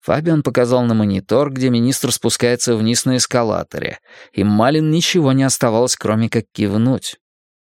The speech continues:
В следующий раз они увидели министра, когда тот решительным шагом шёл по большому залу Центробанка. Как зал называется по старинке, хотя Центробанк уже давно переехал на площадь Брункеберг-Сторк.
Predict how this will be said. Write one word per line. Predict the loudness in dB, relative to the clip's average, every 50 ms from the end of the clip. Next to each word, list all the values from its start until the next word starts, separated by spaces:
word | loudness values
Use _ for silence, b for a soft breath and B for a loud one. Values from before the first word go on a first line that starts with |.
| _ _ _ _ _ _ _ _ _ _ _
В | -6
следующий | -4 0 0 2 2 2 0 0 -2 0 0 0
раз | 2 0 2 2
они | 2 2 2
увидели | 2 2 2 2 2 2 2 2
министра, | 2 2 2 2 2 0 0 -2 -2 -2 -2
когда | 0 -2 -2 0 0 -2 -2
тот | -2 _ -4 -6 -4 -4 -6
решительным | -6 -6 -4 -2 -2 -2 0 0 0 0 0 -2
шагом | -2 -2 0 0 0 0 -2 -2
шёл | -2 0 0 0 0
по | -2 -2
большому | -2 0 0 0 -2 -2 -2 -2 0
залу | 0 0 0 0 0 -2
Центробанка. | -2 -2 -2 -2 -2 -2 -4 -2 -2 -2 -2 -2 -2 -6 -10 -14 -16 -16 -16 B B B B B B B B B B _
Как | -6 -6 -4 -4
зал | -2 0 0 2 2
называется | 2 0 0 2 2 2 2 2 0 -2 -4 -4
по | -4
старинке, | -4 -2 0 0 0 0 0 -2 -4 -6 -6 -6 -6 -6 -6 -6 -4
хотя | -2 -2 -2 0 -2 -2
Центробанк | 0 -2 -2 0 0 -2 0 0 0 -2 -2 -4
уже | -4 -4 -2 0
давно | 2 2 0 0 -2 -4 -4
переехал | -2 0 0 2 2 2 0 0 -2 0
на | 0 0 0
площадь | 2 2 2 2 2 0 -2 0
Брункеберг-Сторк. | 0 2 2 2 2 2 0 0 0 2 2 2 2 0 -2 -4 -6 -4 -2 -2 -2 -2 -4 -8 _ -20 -20 -20